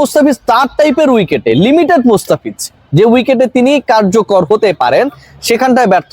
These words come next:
হয়েছেন। তিনি ফাস্ট ট্র্যাকে রাওয়ালপিন্ডিতে বাংলাদেশ দলের হয়ে বিশাল কিছু করে ফেলবেন, সেই প্রত্যাশা ভাই কেউ করে না, মুস্তাফিজ নিজেও করেন না।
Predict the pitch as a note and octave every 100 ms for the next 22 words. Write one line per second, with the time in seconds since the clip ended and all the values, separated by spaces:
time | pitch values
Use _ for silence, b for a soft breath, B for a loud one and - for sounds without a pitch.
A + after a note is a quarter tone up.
0 | D#3 C#3 - G#3+ G3 A3+ A#3+ D#4+ - _
1 | _ - - A3+ A#3+ - F#3 D3+ - D#3
2 | C#3 D3 G#3 B3+ A3+ D#3 C3 A#2+ - D3+
3 | C#3 E3 F3+ F3+ F#3+ - D#3 E3 F3 E3+
4 | G#3+ A#3 B B D#3 A#3 D#4 D4 C#4+ C4+
5 | D4 D4 A#3 F3 F3 C#4+ - _ b b
6 | - C4+ A3+ A#3+ - B3 B3+ A3+ G#3+ -
7 | B3 G#3+ D#3+ B2+ C3+ F#3 - F#3 D#3+ D#3+
8 | D3 A#2+ G2+ F#2+